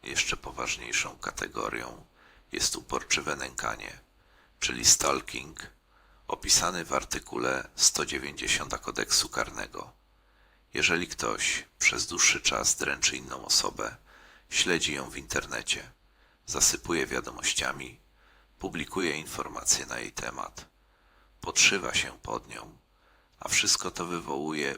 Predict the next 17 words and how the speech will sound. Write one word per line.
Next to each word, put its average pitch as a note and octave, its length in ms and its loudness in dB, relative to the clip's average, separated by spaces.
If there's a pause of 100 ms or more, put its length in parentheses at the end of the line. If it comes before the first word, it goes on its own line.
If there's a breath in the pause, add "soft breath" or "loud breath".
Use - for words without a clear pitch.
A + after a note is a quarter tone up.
u D2+ 160 -6
ofiary C#2 500 -2
poczucie - 500 -2
zagrożenia A#1+ 880 0 (680 soft breath)
lub - 240 -4
istotnie - 600 2
narusza C#2+ 460 2
jej C2 160 0
prywatność, - 960 -4 (520 soft breath)
grozi F#2 340 0
mu D#2+ 180 -12
kara E2 380 2
do C#2 120 -4
lat B1+ 280 -2
trzech - 400 4
pozbawienia C2+ 640 -4
wolności. - 840 -4